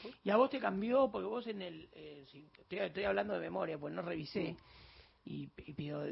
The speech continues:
Speaker 2: perdón de antemano, pero ¿a vos te, a vos te cambió tu percepción de ese Alfonsín? Porque ¿quién eras vos ese, ese día, esa Semana Santa, en
Speaker 1: Yo
Speaker 2: ese
Speaker 1: era,
Speaker 2: mil novecientos ochenta y siete?
Speaker 1: yo era un militante del Partido Intransigente.
Speaker 2: ¿Del Partido Intransigente?
Speaker 1: Sí, sí, sí,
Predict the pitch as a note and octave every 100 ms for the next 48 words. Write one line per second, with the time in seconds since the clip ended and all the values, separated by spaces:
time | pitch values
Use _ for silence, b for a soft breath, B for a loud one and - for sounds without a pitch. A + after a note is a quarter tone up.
0 | - D#3+ E3 E3+ D#3 E3 F#3 D#3 D3 C#3+
1 | D#3+ G3+ - A3 - G3+ A3 G#3+ F#3 G3
2 | G#3+ G#3 E3+ E3+ D#3+ D#3+ - F#3+ G3+ A#3+
3 | A#3 D#3+ D#3 D#3+ - E3+ F3+ E3 D3+ D#3+
4 | D#3 E3 C4 C4 B3 F3+ A3 A#3 - -
5 | F3 F#3 F3+ F3+ _ G3 - G3+ F#3+ G#3
6 | G3 F#3+ G3 - F3+ F3 D#3+ F#3+ G3 F3+
7 | F3 D#3 F#3 F#3 G3 F3+ E3+ D#3+ D#3+ E3
8 | C#3+ B2+ A#2+ C#3 D3 D#3+ B2+ A#2 A2+ B2
9 | B2+ A#2+ A2+ A2 B2 A2+ G2+ G#2+ G2+ -
10 | - - _ _ - F3+ E3+ D3+ D#3+ D3
11 | C3+ C3+ C3+ D3+ A#2 G2 F#2+